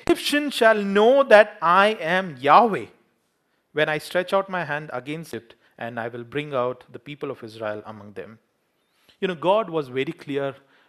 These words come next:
in this ten plagues what was his idea. God was very clear. He wanted to ensure that the people of Israel, uh, Egypt knows who God is.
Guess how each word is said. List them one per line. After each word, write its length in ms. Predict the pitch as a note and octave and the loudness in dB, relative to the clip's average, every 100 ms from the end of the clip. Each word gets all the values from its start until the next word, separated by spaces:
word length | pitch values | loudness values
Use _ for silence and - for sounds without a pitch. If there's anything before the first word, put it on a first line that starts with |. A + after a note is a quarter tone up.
| - | -16
in 140 | C#3 | -14
this 160 | B2+ - | -14 -14
ten 220 | C#3 C3+ | -16 -14
plagues 320 | A#2+ G#2+ - | -14 -14 -12
what 220 | B2 - | -12 -12
was 100 | B2 | -14
his 160 | A2+ G#2+ | -16 -14
idea. 360 | G2+ G#2 G#2 - _ _ _ _ _ - | -14 -12 -16 -18 _ _ _ _ _ -4
God 240 | F#3 A#3 A3 | 4 4 4
was 140 | D3 | -2
very 240 | C3+ E3 | -2 -4
clear. 360 | F#3 C#3+ A2+ G#2 _ _ | -6 -10 -10 -12 _ _
He 180 | G3+ A3 | -8 -6
wanted 420 | F3 F#3+ F#3 - | -4 -4 -4 -8
to 100 | C#3+ | -10
ensure 580 | D3+ F#3 - D#3 B2+ B2 - C#3+ | -10 -10 -6 -4 -6 -8 -12 -6
that 140 | C3+ | -6
the 80 | C3 | -8
people 500 | - A#3 A#3+ A3+ D#3+ | -8 -6 -4 -4 -4
of 160 | D3+ | -6
Israel, 500 | E3 D#3+ D3+ B2 A2+ B2 | -8 -6 -4 -4 -4 0
uh, 260 | C#3 B2+ A#2 _ - - | 0 0 -4 _ -20 -12
Egypt 420 | G#3 A3 E3+ - D3+ | -4 -2 0 -2 -4
knows 800 | D3+ F3 A#3+ G#3 D#3+ C3+ A#2 - _ - | -4 6 8 8 4 -4 -8 -20 _ -10
who 260 | G3 F#3 C3 | -6 -6 -4
God 340 | C3+ C3 C3 | 0 0 0
is. 380 | A2 G#2 - | -4 -12 -20